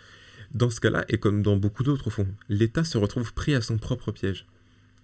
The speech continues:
Ce qui était à la base une forme de complaisance pour s'intégrer dans la mondialisation dite de l'ombre s'est transformé en une véritable impuissance institutionnalisée. Plus la corruption fait système, plus il est difficile de la chasser, puisqu'elle sécurise ses arrières.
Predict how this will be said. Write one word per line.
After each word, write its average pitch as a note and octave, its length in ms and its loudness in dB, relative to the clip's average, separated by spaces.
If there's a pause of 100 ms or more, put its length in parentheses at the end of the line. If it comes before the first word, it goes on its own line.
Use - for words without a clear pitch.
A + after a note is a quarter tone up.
(580)
Ce - 160 -4
qui D3 120 2
était F3+ 120 -2
à D#3+ 40 2
la A2 120 2
base B2 200 2
une G#2+ 100 2
forme G#2+ 260 -2
de G2+ 100 0
complaisance G#2+ 640 -2
pour F#2+ 140 -8
s'intégrer A#2+ 440 0
dans G2 120 2
la F#2 120 2
mondialisation F#2+ 640 -2
dite F#2 280 -12
de F#2+ 80 4
l'ombre A2+ 360 2 (560)
s'est - 140 -4
transformé A#2 420 -2
en A#2+ 140 0
une F#2+ 180 0
véritable A2+ 600 0
impuissance C#3 640 0
institutionnalisée. G#2+ 880 -4 (680)
Plus F3+ 220 -12
la A2 100 2
corruption G#2+ 460 -2
fait G#2 100 -4
système, A2+ 540 -2 (120)
plus D#3 240 -2
il G#2 80 0
est G#2 40 0
difficile A2+ 440 -6
de - 80 -2
la G2 100 -4
chasser, A2 440 -6
puisqu'elle - 360 -10
sécurise A2+ 500 -4
ses G2+ 200 -4
arrières. F#2+ 360 -2